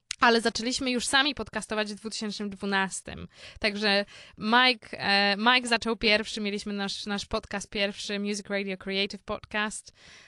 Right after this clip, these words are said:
E, później ja dołączyłam tam chyba po trzydziestu czy czterdziestu odcinkach. E, i tak jakby kontynuowaliśmy to przez kilka, przez kilka lat. Później zmienialiśmy podcast. Także w sumie już chyba teraz przeszliśmy przez dobre dziesięć różnych podcastów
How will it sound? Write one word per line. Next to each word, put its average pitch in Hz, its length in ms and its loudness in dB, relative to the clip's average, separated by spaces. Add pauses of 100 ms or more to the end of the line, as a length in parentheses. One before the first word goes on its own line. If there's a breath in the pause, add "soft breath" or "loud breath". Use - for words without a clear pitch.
(140 loud breath)
E, 202 340 6
później 247 320 2
ja 240 160 6
dołączyłam 214 720 2
tam 202 180 -2
chyba 202 200 -2
po 202 140 -8
trzydziestu 220 560 0
czy 208 140 -10
czterdziestu 214 580 -4
odcinkach. 214 760 -2 (460 loud breath)
E, 214 220 4
i 226 80 -6
tak 254 160 4
jakby 247 240 0
kontynuowaliśmy 247 840 0
to 208 140 -4
przez - 260 -8
kilka, 208 580 0 (100)
przez - 180 -10
kilka 208 300 -2
lat. 220 340 6
Później 196 280 -4
zmienialiśmy 202 560 -2
podcast. 220 340 -4
Także 214 160 -4
w - 60 -6
sumie 359 240 4
już 302 120 4
chyba 247 160 0
teraz 277 220 2
przeszliśmy 233 420 -6
przez 214 200 -10
dobre 220 260 -2
dziesięć 220 300 -4
różnych 220 300 -4
podcastów - 720 0